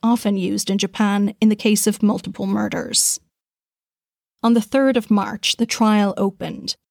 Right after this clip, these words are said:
The case was heard by six lay judges and three professional judges.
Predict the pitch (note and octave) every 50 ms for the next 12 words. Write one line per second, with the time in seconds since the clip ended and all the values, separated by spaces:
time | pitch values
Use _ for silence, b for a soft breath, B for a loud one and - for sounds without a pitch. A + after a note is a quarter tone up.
0 | _ _ _ _ _ - A#3 - - A#3+ A3+ G#3+ - - - G#3 - - - G3+
1 | G3+ G#3 G3+ - - A3+ A#3 G#3+ - - - B3+ B3 - - - A#3 A3+ A3+ A3
2 | A3+ F3+ - G3 - - - - - - - - - _ A#3+ A#3+ A3+ A3 - -
3 | - - - B3+ B3+ A#3 A3+ G#3 - - - A#2 - - G#3+ G#3 - - G#2+ -
4 | - - - - - - - - - - - - -